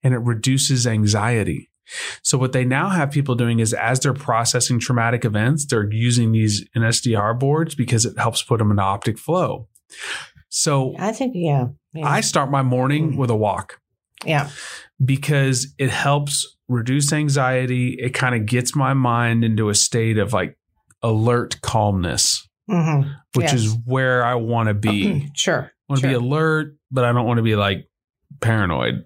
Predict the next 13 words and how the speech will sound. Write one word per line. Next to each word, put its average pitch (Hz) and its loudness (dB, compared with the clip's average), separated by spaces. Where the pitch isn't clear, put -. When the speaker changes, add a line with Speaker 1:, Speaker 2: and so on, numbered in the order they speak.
Speaker 2:
Yeah. - -2
<laughs> - -8
Speaker 1:
Yeah. 123 2
<laughs> - -8
Speaker 2:
Well, 254 0
there, 285 0
that 262 2
is 254 0
a 202 -2
spectrum 214 -2
there. 208 0
Speaker 1:
Yeah. 180 2
Speaker 2:
Yeah. 156 0